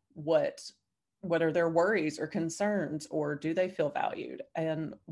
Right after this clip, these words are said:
work on who you already have. And that's gonna help you also attract and retain new hires that are gonna be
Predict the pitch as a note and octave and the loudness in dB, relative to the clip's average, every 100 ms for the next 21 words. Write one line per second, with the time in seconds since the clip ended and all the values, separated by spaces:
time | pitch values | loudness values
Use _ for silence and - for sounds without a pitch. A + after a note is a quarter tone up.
0 | D3+ G#3+ B3+ - F3 D#3+ D3+ - _ _ | 0 0 0 -2 0 0 -2 -6 _ _
1 | C4 C#4 E3+ D3 - D3+ - - - D#3+ | 0 4 4 4 2 -2 -4 -4 -4 0
2 | F#3+ G3+ G3 E3+ D3+ D#3 D3 D3 - C#3+ | 0 0 -2 2 0 0 -4 -2 0 0
3 | D3 D3 D#3 D3+ D3+ D3+ - - - D3+ | 0 -2 -2 -2 0 0 -2 -10 -8 -4
4 | D3 - - - C#3+ D3 D3+ _ _ - | -4 -6 -8 -6 -6 -6 -10 _ _ -16
5 | - F3 E3 D3+ D3 C#3+ D3 C#3+ - C#3+ | -6 -2 -2 -2 -2 0 0 0 0 2
6 | C#3 D3 C3 D3+ D3 C#3+ D3 C#3+ - | 2 2 0 -2 -4 -2 -2 -4 -6